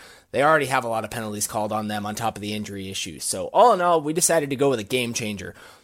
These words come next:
Nick Foles targeted tight ends on thirty-three percent of his targets in Philadelphia over the past two years. He had the help of Zach Ertz, who's one of the best tight ends in the league.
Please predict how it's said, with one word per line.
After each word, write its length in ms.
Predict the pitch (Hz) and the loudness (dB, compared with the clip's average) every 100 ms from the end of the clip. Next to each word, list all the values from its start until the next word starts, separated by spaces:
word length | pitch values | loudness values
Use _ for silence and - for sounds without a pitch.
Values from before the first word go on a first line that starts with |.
| _ _ _ - | _ _ _ -2
Nick 240 | 156 202 | 0 0
Foles 340 | - 180 175 - | 4 6 6 4
targeted 640 | 156 151 147 147 139 - | 4 4 4 2 0 -4
tight 260 | - 135 135 | -2 0 0
ends 200 | 135 120 | -2 -2
on 160 | 110 104 | -6 -2
thirty-three 560 | 135 143 147 - 131 | 2 2 0 -2 -6
percent 480 | - 120 - 110 107 - _ | -6 -4 -2 -2 -4 -10 _
of 180 | 110 107 | -6 -6
his 260 | 110 110 107 | -6 -4 -4
targets 560 | - 113 104 110 104 | -4 -4 -2 -2 -2
in 120 | 113 | -4
Philadelphia 560 | 110 113 110 107 104 110 | -6 -6 -4 -4 -4 -4
over 180 | 98 107 | -4 -4
the 60 | 107 | -6
past 320 | 117 107 - | -4 -4 -4
two 100 | 110 | -6
years. 260 | 104 104 | -4 -4
He 120 | 123 120 | -4 0
had 200 | 143 135 | 0 0
the 80 | |
help 220 | 127 143 131 | 0 0 -2
of 100 | 113 | -4
Zach 380 | 135 151 - | 0 0 -2
Ertz, 320 | 175 170 165 - | -4 -2 -2 -2
who's 160 | 127 | -2
one 100 | 135 | -2
of 60 | 120 | -2
the 60 | |
best 260 | 113 135 - | -2 0 2
tight 160 | 156 135 | 2 2
ends 220 | 143 127 | 0 -4
in 80 | 127 | -2
the 60 | |
league. 360 | 123 143 139 | 0 0 0